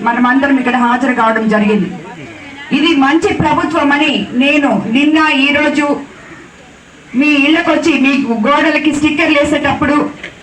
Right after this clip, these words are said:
మీ, మిమ్మల్ని అడిగి తెలుసుకోవడం జరిగింది. అందరూ "అవునమ్మా, ఇది చాలా మంచి ప్రభుత్వం, మంచి ప్రభుత్వం, కాబట్టే మేము ఎన్నుకున్నామని" చెప్పి సమాధానం ఇవ్వడం జరిగింది. చంద్రబాబు నాయుడు గారు మనకి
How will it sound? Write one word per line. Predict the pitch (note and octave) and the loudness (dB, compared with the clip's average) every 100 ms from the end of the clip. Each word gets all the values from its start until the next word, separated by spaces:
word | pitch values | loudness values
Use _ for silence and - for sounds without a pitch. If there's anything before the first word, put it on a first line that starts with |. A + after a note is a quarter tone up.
| - - - - - - | -20 -20 -20 -20 -8 -2
మీ, | C#4+ C#4 B3+ | 0 2 2
మిమ్మల్ని | C4 C4+ C#4 C#4+ | 2 2 2 2
అడిగి | C#4 D#4+ | 2 0
తెలుసుకోవడం | - D4+ D4+ D#4 C#4+ B3 | 0 0 -2 -2 0 0
జరిగింది. | A#3+ A3+ F#3+ | 0 0 -2
అందరూ | F#3+ A#3+ C4+ E4 F4 | 0 0 2 0 0
"అవునమ్మా, | D4 D4+ E4 E4+ D#4+ | 2 2 2 2 2
ఇది | D4+ D#4 | 2 2
చాలా | E4+ E4+ E4+ | 2 0 0
మంచి | E4 D#4+ E4 | 2 0 0
ప్రభుత్వం, | D#4+ D#4 D#4+ D#4+ C#4+ | -2 0 0 0 2
మంచి | C#4+ D#4+ | 2 0
ప్రభుత్వం, | F#4+ E4 D#4+ D#4+ D#4+ E4 - - - - - - | 0 0 0 0 0 0 -4 -6 -6 -4 -6 0
కాబట్టే | C#4 D4+ E4 - F#4 | 2 2 0 0 0
మేము | E4+ D#4+ D4+ | 2 2 2
ఎన్నుకున్నామని" | D4 E4+ E4+ D4 D4 D4 C#4 C#4 | 2 0 0 0 2 2 2 0
చెప్పి | C4+ D4 C4+ G#3 | 0 0 0 -2
సమాధానం | - C4 D4 D#4 C#4 C#4 | -2 0 2 0 0 0
ఇవ్వడం | B3+ B3+ B3+ | 0 0 2
జరిగింది. | B3 A3+ A#3 G3 F3+ - - - - - - - - - - | 2 0 0 0 -2 -8 -18 -20 -20 -20 -20 -20 -18 -12 -4
చంద్రబాబు | C#4 D#4 F4+ F#4 F4 | 0 2 2 0 0
నాయుడు | D4+ C#4+ C#4+ | 0 2 2
గారు | C#4 C4+ C#4 G3 - - | 0 0 0 -2 -6 -8
మనకి | G#3+ B3 D4 D4+ C4 | -2 0 0 0 -2